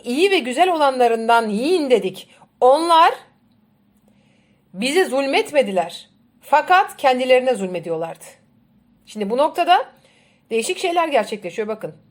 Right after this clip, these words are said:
Hakikat bilgisinin kendilerine ulaşmasıyla birlikte yeni bir şuurla,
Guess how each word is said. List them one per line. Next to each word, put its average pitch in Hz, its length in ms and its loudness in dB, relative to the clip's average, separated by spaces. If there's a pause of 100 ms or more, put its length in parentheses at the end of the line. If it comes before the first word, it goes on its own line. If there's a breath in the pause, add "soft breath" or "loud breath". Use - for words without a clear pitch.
(440 soft breath)
Hakikat 415 540 0
bilgisinin 311 540 -4
kendilerine 277 420 2
ulaşmasıyla 294 640 -2
birlikte 247 320 -2
yeni 214 400 -2
bir 427 120 4
şuurla, 349 640 2